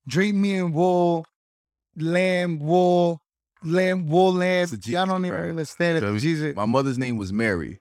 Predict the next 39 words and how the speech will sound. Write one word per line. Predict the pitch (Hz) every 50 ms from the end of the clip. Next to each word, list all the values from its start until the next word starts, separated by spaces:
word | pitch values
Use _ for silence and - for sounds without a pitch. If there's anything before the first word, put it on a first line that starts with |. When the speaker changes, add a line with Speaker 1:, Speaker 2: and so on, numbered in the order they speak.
| _
Speaker 1:
Right. | 135 123 131 143 143 139 135 135 - _ _ _ _ _ _ _ _ _ _ _ -
Speaker 2:
I | 87 95
was | 98 98 95
a |
son | 92 - - 117 113 110 110 104 104 104 - -
they | 92 98
never | 101 98 95 98
thought | - 101 95 90
she | - -
would | 90 90 90
have. | 90 78 - - - _ _ -
You | 107
feel | 107 - 143 147
me? | 147 147 147
So | 143 - 131 120
it's | 120 123 123 120 110
like | 117 107 101 98
that. | - 113 110 -
I, | - 120 123 117 90 - _ _ _ _ _ _ _ _
I | - 95 98 -
always | - 123 127 123 123 120 113 104
think | - 113 107 92 -
like | 82 82 78 -
that. | - - 62 65
Like, | 85 87 85 78
yo, | 85 87 85 82
bro, | 71 - 95 101 107 104 92 80 - _ _ _ _ _ _ _ -
I, | 101 107 - -
I |
said | 107 - - - 139 139
in | 139 135
the | 131 127
last | 131 127 170 220 233 214 190 165
joint | 127 131 117 101 80 85
when | 101 107 104 110
Nas | 123 131 135 135 127 117
was | 120 110 107
like, | 120 113 110 104 98 95
"Yo, | 117 120 117 110 107 98 95